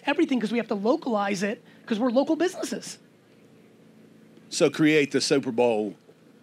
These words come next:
Speaker 2: advertisement for Facebook and just pump it out and just keep pumping it
Speaker 1: In
Speaker 2: out.
Speaker 1: the way that I think you're saying it, yes. Like, what the Super Bowl and Facebook have in common is the attention is underpriced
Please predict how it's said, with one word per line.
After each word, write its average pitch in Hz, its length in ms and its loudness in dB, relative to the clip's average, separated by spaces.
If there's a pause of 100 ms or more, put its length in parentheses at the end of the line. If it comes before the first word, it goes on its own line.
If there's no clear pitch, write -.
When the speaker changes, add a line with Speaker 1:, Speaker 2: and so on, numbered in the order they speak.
Speaker 2:
advertisement 104 800 -2
for 113 240 -4
Facebook 107 600 -8 (340)
and 113 180 -2
just 117 240 0
pump 117 240 -2
it 110 80 -2
out 110 280 -2
and 95 140 -6
just 95 200 -6
keep 107 180 -6
pumping 104 300 -4
it 98 60 -4
Speaker 1:
In 95 80 -2
Speaker 2:
out. 247 80 6
Speaker 1:
the 262 60 6
way 269 160 6
that 285 120 0
I 269 40 -4
think 254 140 -2
you're 254 100 -2
saying 247 280 0
it, 220 80 -2
yes. 226 420 0
Like, 208 260 -2 (440)
what 226 200 2 (220)
the 240 80 0
Super 311 320 4
Bowl 339 160 4
and 262 100 0
Facebook 254 380 -2
have 214 180 -2
in 220 80 -4
common 247 440 0 (140)
is 214 160 -2
the 220 120 2
attention 208 680 -2 (100)
is 214 220 -2
underpriced 226 760 -2